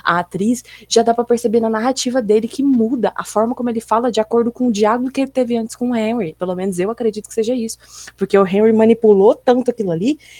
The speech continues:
que, caralho, ele menospreza as experiências do Dorian, ele fala, "Eu sei mais que você, então eu estou certo." Ele fala isso no diálogo, tipo isso, sabe? Ai, que ódio,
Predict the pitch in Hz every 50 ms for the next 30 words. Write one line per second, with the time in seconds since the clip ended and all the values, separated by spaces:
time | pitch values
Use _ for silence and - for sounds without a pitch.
0 | - _ - - - - _ _ - 285 277 - 320 311 311 330 339 339 349 320
1 | 277 226 175 - _ _ _ _ _ _ _ _ _ _ _ _ _ - 208 202
2 | 220 226 226 220 226 240 247 - - - - 208 180 170 190 226 262 247 208 196
3 | - 185 180 180 196 - - 226 220 226 208 180 190 220 220 - 214 190 185 190
4 | 165 160 156 165 190 202 196 175 180 185 180 160 151 147 - - - - - 220
5 | - 185 196 - - 226 226 220 208 202 220 233 233 - - 240 202 214 208 -
6 | - - 214 220 226 220 196 196 190 - 202 208 214 214 202 - 226 233 220 -
7 | - 202 202 - - 208 214 247 254 - - - 208 190 214 254 285 254 202 190
8 | 214 233 - - - 190 170 156 143 156 147 147 143 147 147 156 - - - 294
9 | 269 233 226 - - - - 226 254 233 175 156 - _ _ - - - - -
10 | - - - - - 214 233 254 269 269 269 - _ _ _ - - - 247 262
11 | 254 214 214 220 240 233 180 170 170 160 160 147 139 -